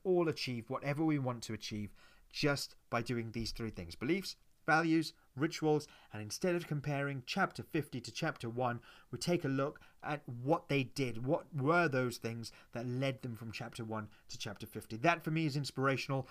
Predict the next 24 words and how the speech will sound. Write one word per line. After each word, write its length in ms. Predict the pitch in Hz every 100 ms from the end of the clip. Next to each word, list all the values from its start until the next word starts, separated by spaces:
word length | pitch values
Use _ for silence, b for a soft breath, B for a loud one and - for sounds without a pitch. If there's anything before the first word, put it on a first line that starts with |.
| B
I'm 240 | - 175 170
really 220 | 165 147
excited 460 | 147 - 147 139 127
to 100 | 139
see 280 | - 143 127
what 220 | 123 127
you 560 | 120 127 196 233 127 - B B B
want 380 | 131 139 127 -
to 160 | - 127
achieve 420 | 123 - 120 120 B B
and 160 | 139
who 280 | 131 123 202
it 140 | 220 -
is 300 | 165 156 151 B
who 140 | - 160
you're 360 | 135 202 214
gonna 220 | 185 135 123
model. 320 | 104 104 87 - b b
Whose 260 | 165 240 175
beliefs 420 | 202 208 214 -
and 140 | 185 160
values 480 | 185 190 190 185 - B -
and 260 | 220 240 196
rituals 540 | 190 - 151 156 151